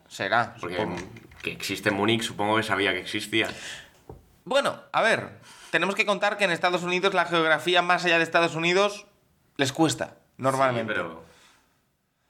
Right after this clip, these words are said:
Speaker 2: pero bueno, curioso,
Speaker 1: <laughs>
Speaker 2: curioso.
Speaker 1: No, no, pero, eh, también Todd Bowles, que dijo que, que él, bueno, que había visto que jugaba el Bayern y demás, pero que él era del Barça y de Messi.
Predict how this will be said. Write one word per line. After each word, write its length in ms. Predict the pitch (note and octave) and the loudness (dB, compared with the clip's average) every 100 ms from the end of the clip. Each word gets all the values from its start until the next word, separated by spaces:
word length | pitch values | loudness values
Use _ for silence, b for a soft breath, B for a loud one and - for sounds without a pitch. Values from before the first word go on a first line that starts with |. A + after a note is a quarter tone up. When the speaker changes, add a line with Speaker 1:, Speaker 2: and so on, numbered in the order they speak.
| _ | _
Speaker 2:
pero 140 | - G2 | -8 -2
bueno, 220 | G#2 - - b b b - - - - | -2 -4 -16 b b b 0 2 0 -2
curioso, 280 | - - - | -2 -2 0
Speaker 1:
<laughs> 320 | F#3 - C3 | 0 0 -4
Speaker 2:
curioso. 300 | A2+ A2 - - B B - | -2 -4 -4 -10 B B -4
Speaker 1:
No, 160 | A#3+ | 0
no, 160 | A3+ D#3+ | 0 0
pero, 300 | D3+ D3+ C#3 | 0 0 2
eh, 160 | D3+ C#3+ | 0 0
también 320 | D3 F3 F3+ | 0 0 0
Todd 160 | E3+ | -2
Bowles, 320 | D3 F#3 F3+ - | 0 0 0 0
que 100 | D#3+ | 0
dijo 300 | D#3+ E3+ E3 | 0 -2 0
que, 420 | D#3+ D3+ D3+ D3 | 2 2 2 0
que 140 | D3+ | 0
él, 380 | D3+ D3+ C#3+ E2 | 0 -2 -6 -8
bueno, 320 | E2+ D3 C#3 A#2+ | -2 0 0 -2
que 540 | A#2 A2+ A2 A2 G#2+ | -4 -4 -4 -4 -2
había 200 | A2 C3 | 0 2
visto 460 | C#3 C3 C3+ C3+ C3 | 2 2 4 4 2
que 120 | C3 | -4
jugaba 260 | - C3 C3 | -2 2 2
el 80 | |
Bayern 400 | C3+ D3+ D3+ C#3+ | 2 2 2 0
y 120 | C3 C3 | 0 -2
demás, 260 | D3 D3 | 0 0
pero 180 | B2+ B2 | -2 -2
que 80 | C3 | 2
él 80 | C#3 | 2
era 180 | C3+ | 2
del 140 | C3+ C3+ | 2 2
Barça 260 | C#3+ B2 | 0 0
y 40 | C3 | -2
de 80 | D3 | 0
Messi. 480 | A3 A#3 D4 - | 0 0 -2 -4